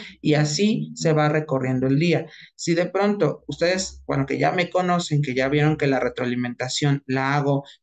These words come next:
por mucho un día después, si yo les doy en la retroalimentación o les digo, "Hay que corregir esta parte, por favor, hay que agregarlo nuevamente",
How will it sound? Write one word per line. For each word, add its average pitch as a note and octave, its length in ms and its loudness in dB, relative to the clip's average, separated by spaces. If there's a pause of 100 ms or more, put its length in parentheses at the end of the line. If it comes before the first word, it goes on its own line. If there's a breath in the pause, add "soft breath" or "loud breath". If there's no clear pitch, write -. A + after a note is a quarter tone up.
por C#3+ 180 2
mucho G3+ 380 2
un C#3+ 100 4
día C3 160 2
después, D3 560 -4 (240 loud breath)
si D#3+ 320 -2
yo G3 220 2
les A3 340 0
doy F3 240 2
en E3 80 2
la C#3+ 100 2
retroalimentación C3 1000 -2
o C3 100 -4
les B2+ 280 -2
digo, D#3+ 420 0 (340 loud breath)
"Hay E3+ 240 0
que F3 140 -2
corregir D#3 380 0
esta D3 300 0
parte, C#3+ 300 -4
por - 180 -4
favor, C3 340 -2
hay C#3 140 0
que C#3 100 -2
agregarlo C3 600 -2
nuevamente", C3+ 760 0